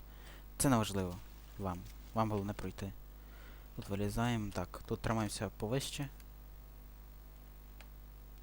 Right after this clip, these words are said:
Бо можна не долетіти. Так, секрет цього стейджу. Це зробити ось тако. Ось так.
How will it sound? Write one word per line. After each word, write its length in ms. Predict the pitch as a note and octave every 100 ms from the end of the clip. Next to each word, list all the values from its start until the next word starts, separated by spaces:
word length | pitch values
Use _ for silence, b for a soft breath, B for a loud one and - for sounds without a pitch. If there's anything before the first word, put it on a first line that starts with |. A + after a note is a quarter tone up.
| -
Бо 80 | A#2
можна 240 | A2+ A2 A2
не 60 |
долетіти. 400 | A2 G#2+ G2 - -
Так, 300 | - A2 - -
секрет 380 | - C3+ E3 -
цього 180 | C3+ B2
стейджу. 440 | - G#2 G2 - - - B B B B B B - - - - - - - - -
Це 120 | D3
зробити 380 | B2 A#2 A#2 A2+
ось 140 | -
тако. 340 | - - G2+ F#2+ - - - - - - - - - - - - - - - - - - - - - - - -
Ось 120 | - -
так. 140 | G2